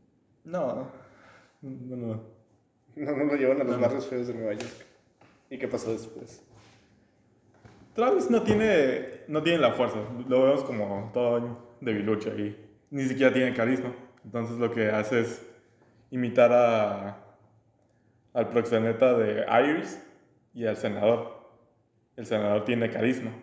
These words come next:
Speaker 1: Y el proxeneta que secuestra a Iris tiene un, un cuerpo, así que se pone a ejercitar. Y practica, y Travis practica su discurso. Ahí sale la famosa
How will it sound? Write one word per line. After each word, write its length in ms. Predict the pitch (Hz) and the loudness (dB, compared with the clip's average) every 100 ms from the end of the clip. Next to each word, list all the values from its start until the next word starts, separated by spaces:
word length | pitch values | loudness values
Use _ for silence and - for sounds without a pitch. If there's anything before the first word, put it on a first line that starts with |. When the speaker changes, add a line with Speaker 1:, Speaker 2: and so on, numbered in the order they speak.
| - _ _ _ _ _ _ _ _ _ - | -20 _ _ _ _ _ _ _ _ _ -8
Speaker 1:
Y 100 | 107 | -6
el 100 | 101 | -2
proxeneta 800 | 113 107 104 101 110 104 101 - | -2 0 -2 2 4 4 0 -4
que 400 | 104 98 98 - - _ _ _ _ | -6 -6 -8 -14 -20 _ _ _ _
secuestra 600 | 120 - 110 - 107 104 | -8 -4 -2 2 4 4
a 40 | |
Iris 300 | 110 135 - - - _ _ - | 2 -2 -6 -14 -20 _ _ -10
tiene 680 | 107 104 104 101 104 107 107 | -6 -2 -2 -2 -4 -6 -10
un, 80 | 107 | -6
un 40 | |
cuerpo, 320 | 101 123 120 - | 0 0 0 -8
así 140 | 113 | -8
que 100 | 113 | -8
se 80 | 107 | -6
pone 200 | 110 107 | -4 -2
a 40 | |
ejercitar. 880 | 104 101 101 98 151 - - - - - _ _ _ - | -2 -6 -8 -2 0 -2 -10 -16 -20 -20 _ _ _ -14
Y 80 | 180 | -4
practica, 600 | 175 175 160 165 156 135 135 - - - - | -2 0 2 6 6 6 2 -2 -10 -18 -16
y 80 | 131 | -2
Travis 280 | 135 127 127 | 4 4 2
practica 480 | - 113 107 120 | -2 -2 0 -2
su 120 | 117 110 | -2 -4
discurso. 320 | 95 127 120 | -6 -6 -2
Ahí 120 | 107 | -2
sale 320 | 104 110 107 | 0 0 0
la 120 | 110 110 | 0 -2
famosa 280 | 107 101 | -4 -6